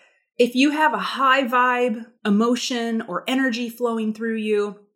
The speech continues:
you feel amazing. You feel on top of the world. It boosts your confidence.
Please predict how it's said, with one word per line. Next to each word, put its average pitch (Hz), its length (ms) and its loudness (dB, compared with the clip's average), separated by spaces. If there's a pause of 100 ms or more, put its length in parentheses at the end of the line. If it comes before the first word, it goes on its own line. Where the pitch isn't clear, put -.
you 247 120 4
feel 339 240 6
amazing. 349 640 4
You 233 100 0
feel 311 160 -4
on 320 100 4
top 294 220 -4
of 277 60 -4
the 277 60 0
world. 277 560 0
It 196 120 -2
boosts 285 280 -4
your 247 100 -8
confidence. 220 880 -4